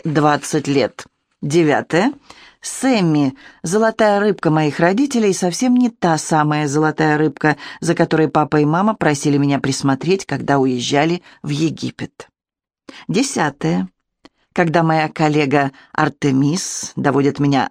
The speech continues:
до белого коленя, я поливаю ее растения апельсиновым соком, то есть фактически каждый день.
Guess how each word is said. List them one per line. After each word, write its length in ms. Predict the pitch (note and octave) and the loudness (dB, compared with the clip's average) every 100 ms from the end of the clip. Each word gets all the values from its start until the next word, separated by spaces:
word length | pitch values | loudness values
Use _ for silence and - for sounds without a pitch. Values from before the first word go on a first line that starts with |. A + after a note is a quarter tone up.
| - | -2
до 160 | D3 | -2
белого 400 | C#3 C#3 B2+ B2 | 0 0 0 0
коленя, 640 | B2+ B2+ B2+ F3+ G3+ D3 A#2 _ _ _ _ | -2 -2 0 0 0 -2 -4 _ _ _ _
я 200 | - G3 | -2 -2
поливаю 580 | G#3 A3 G3+ G#3+ G#3 G3 | 0 0 0 0 0 0
ее 260 | F#3+ F#3 F#3 | 0 0 0
растения 720 | E3+ - - A3+ G#3 G3 F3+ - - - | 0 -4 -2 0 2 0 -2 -8 -8 -6
апельсиновым 800 | - G#3+ D#3+ - F3+ F3 D#3+ D#3 | -2 -2 -2 -2 0 0 0 0
соком, 500 | - C3 - C3 C3 - _ _ | -2 -4 -2 -2 -2 -8 _ _
то 100 | D4 | 0
есть 340 | E4+ - - - _ - | 0 0 -8 -20 _ -4
фактически 800 | F#3 E3 - F#3+ F3 G3+ - A#3 | -2 -2 -2 -2 0 -2 -2 -4
каждый 460 | A#3 G#3 G#3 B3 A#3+ | -2 -2 0 -2 -2
день. 260 | C#4+ C#3 | 0 -2